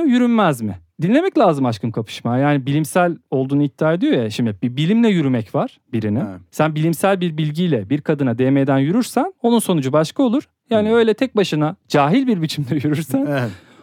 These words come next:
Speaker 1: onun sonucu bambaşka olur. Haksız mıyım? Yani faydalanmak gerekiyor bu tip, e, uzman arkadaşlarımızdan.
Speaker 2: Evet, yani önemli. D M'de bir yürüme usulü varsa bunu, e, Aşkım Kapışmak'tan dinlemek gerekebilir. E, yani ne yapıyor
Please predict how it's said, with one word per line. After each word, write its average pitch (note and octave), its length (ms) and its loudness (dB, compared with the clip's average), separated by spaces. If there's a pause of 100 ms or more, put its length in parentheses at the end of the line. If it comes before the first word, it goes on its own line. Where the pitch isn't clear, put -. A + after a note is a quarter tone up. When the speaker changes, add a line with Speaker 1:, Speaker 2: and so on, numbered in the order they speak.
(140)
Speaker 1:
onun A3+ 160 2
sonucu G3+ 300 2
bambaşka C#4 420 4
olur. C#3 100 2
Haksız A3+ 340 0
mıyım? F3 180 2
Yani D3+ 220 4
faydalanmak A3 600 2
gerekiyor C#3+ 420 2
bu C#3 60 -2
tip, - 160 -10 (280)
e, C3 200 0
uzman C#3+ 360 2
arkadaşlarımızdan. A2 920 -2 (220)
Speaker 2:
Evet, G3+ 280 -4
yani E3 380 -2
önemli. F3 540 -2
D C3+ 140 0
M'de D3+ 300 0
bir D3+ 60 -4
yürüme C#3 380 -2
usulü C#3+ 460 -6
varsa C#3 520 -6
bunu, C3 380 -6
e, B2 60 -10 (420)
Aşkım C3 280 -8
Kapışmak'tan B2+ 800 -8
dinlemek A#2+ 400 -6
gerekebilir. A#2+ 720 -8 (480)
E, A2+ 220 -4 (480)
yani B2 400 -4
ne C#3 40 0
yapıyor C#3 360 -2